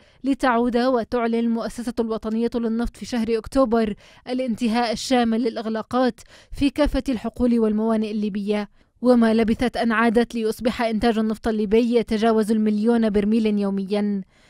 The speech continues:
فيما أظهرت بيانات صادرة عن المصرف المركزي في طرابلس أن إجمالي الإيرادات النفطية والسيادية بلغ أربعة مليارات ومائتين وتسعة وثلاثين مليون دينار خلال أحد عشر شهرًا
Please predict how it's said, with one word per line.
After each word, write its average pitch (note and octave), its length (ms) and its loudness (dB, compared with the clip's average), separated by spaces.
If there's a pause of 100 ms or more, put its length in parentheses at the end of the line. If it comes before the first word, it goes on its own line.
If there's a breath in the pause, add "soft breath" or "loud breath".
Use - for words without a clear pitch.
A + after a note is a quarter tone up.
(120)
فيما A3 340 2
أظهرت A3 380 -2
بيانات A3 400 -2
صادرة A3+ 500 0
عن G#3+ 160 2
المصرف A3 380 -4
المركزي G#3+ 440 -2
في A3 140 -8
طرابلس A3+ 540 0 (400 loud breath)
أن A#3 140 2
إجمالي A#3+ 580 2
الإيرادات A3 540 -2
النفطية A3 600 -2
والسيادية A3 840 -2 (300 soft breath)
بلغ A3+ 520 0
أربعة A3 420 2
مليارات A3 600 0
ومائتين A#3 800 0
وتسعة A3 560 0
وثلاثين A3+ 720 -2
مليون G#3+ 380 -2
دينار A3 440 0 (320 loud breath)
خلال B3 360 0
أحد A3+ 400 -4
عشر A3 420 -2
شهرًا G#3+ 560 -2